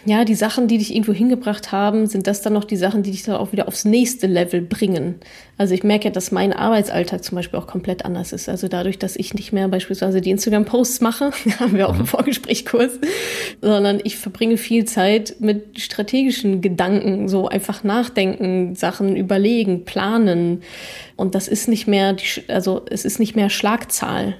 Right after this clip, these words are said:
Speaker 1: Es ist nicht mehr, jede Minute zählt und jede Stunde muss ausgepresst werden bis zum geht nicht mehr. Das war am Anfang so und sicherlich sind das auch die Früchte dessen, was jetzt,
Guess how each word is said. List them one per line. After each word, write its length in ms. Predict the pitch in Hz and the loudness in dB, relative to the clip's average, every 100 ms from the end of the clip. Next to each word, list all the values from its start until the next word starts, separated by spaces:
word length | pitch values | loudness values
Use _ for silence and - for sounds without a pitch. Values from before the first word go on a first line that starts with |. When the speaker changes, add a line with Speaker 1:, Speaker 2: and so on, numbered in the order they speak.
| - - | -12 -10
Speaker 1:
Es 120 | 202 | -4
ist 180 | 214 202 | -2 0
nicht 160 | 202 202 | 0 0
mehr, 160 | 202 | 2
jede 320 | 196 196 208 | 2 2 4
Minute 400 | 196 196 208 208 | 4 4 4 2
zählt 320 | 190 - 196 180 | -2 0 0 0
und 140 | 180 | 0
jede 180 | 196 180 | -2 -2
Stunde 320 | - 202 196 | -2 2 2
muss 240 | 190 190 | 2 0
ausgepresst 720 | - 202 - - - 196 - | -4 -6 -6 -8 -6 -6 -4
werden 160 | 190 190 | -2 -2
bis 160 | 190 - | -2 -2
zum 120 | 185 | 0
geht 160 | 202 | 2
nicht 160 | 185 180 | 0 -2
mehr. 120 | 175 | -4
Das 160 | 196 - | -4 -4
war 80 | 202 | -2
am 160 | 220 | 0
Anfang 340 | 226 240 247 240 | -2 -2 0 2
so 140 | 262 | 4
und 260 | 247 190 185 | 4 2 0
sicherlich 400 | 208 190 190 180 | -2 0 0 0
sind 180 | 202 | 0
das 120 | 202 - | 0 -6
auch 100 | - | -4
die 120 | 208 | -4
Früchte 360 | - 220 - | 0 0 0
dessen, 500 | 190 196 185 214 202 | 0 0 2 4 4
was 200 | 202 202 | 4 0
jetzt, 380 | 196 185 - - | -4 -4 -6 -8